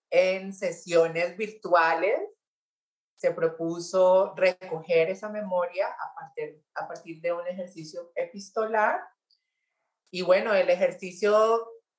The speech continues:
trataba de que pensábamos en momentos,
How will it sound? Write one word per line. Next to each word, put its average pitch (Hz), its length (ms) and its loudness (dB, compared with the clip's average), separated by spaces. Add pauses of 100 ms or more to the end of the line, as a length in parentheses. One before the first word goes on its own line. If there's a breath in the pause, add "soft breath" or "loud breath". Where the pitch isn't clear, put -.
trataba 180 880 0
de 180 300 -6 (100)
que 185 760 -2
pensábamos 180 680 2
en 196 140 -6
momentos, 147 800 -12